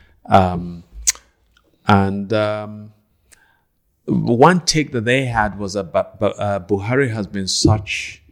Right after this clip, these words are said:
a terrible nightmare of a president that, uh, we should just settle for anybody and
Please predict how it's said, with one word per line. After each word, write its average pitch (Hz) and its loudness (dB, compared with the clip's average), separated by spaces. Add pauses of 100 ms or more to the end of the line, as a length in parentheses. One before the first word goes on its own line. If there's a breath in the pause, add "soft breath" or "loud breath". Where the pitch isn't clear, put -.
(480)
a 98 2
terrible 123 -4 (320)
nightmare 104 0
of 85 -6
a 90 -10
president - -10 (600)
that, 92 2 (440)
uh, 92 0
we 104 -4
should 107 0
just 113 2
settle 95 -6
for - -4
anybody 92 2
and 87 -18